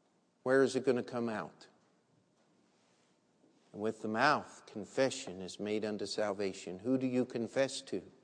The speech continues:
Praise God, it's not the preacher. It's the Savior. He'll hear your prayers,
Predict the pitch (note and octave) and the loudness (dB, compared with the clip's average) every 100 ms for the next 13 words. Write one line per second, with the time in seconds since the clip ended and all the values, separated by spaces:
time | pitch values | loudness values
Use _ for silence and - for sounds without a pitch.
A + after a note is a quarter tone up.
0 | _ _ _ _ _ _ _ _ _ _ | _ _ _ _ _ _ _ _ _ _
1 | - B2+ C#3 C3+ D3 C3+ G2 F#2 A2 - | 2 6 6 4 6 6 4 0 -8 -6
2 | G#2+ A2 A2 - - A#2 - - F2 - | -2 -2 0 -4 0 0 0 -6 -8 -10
3 | - - _ _ _ _ _ _ _ _ | -20 -20 _ _ _ _ _ _ _ _
4 | _ - G2+ - - - - A#2 G#2+ - | _ -10 -10 -10 -8 -4 2 2 0 -6
5 | - - _ _ _ _ _ _ _ _ | -18 -20 _ _ _ _ _ _ _ _
6 | _ - C3+ E3+ C3+ E3+ D#3+ A#2 G#2+ G#2+ | _ 0 6 6 6 6 6 4 0 0
7 | - G2+ - - - - | 0 -2 -2 -16 -20 -20